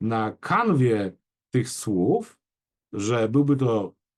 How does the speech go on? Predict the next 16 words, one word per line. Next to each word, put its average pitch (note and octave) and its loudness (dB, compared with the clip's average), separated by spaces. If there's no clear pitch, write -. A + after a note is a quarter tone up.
bardzo A#2+ 0
fajny A2 -2
pomysł, G#2 -2
gdybyśmy G2 -6
zrobili G2+ -2
Igrzyska G2 -4
w - -6
dwa G2 -6
tysiące F#2 -10
czterdziestym F#2 -8
roku, G#2+ -8
czyli F#2+ -8
to G#2 -8
jest F#2 -4
przecież, F#2+ -8
e, F#2 -6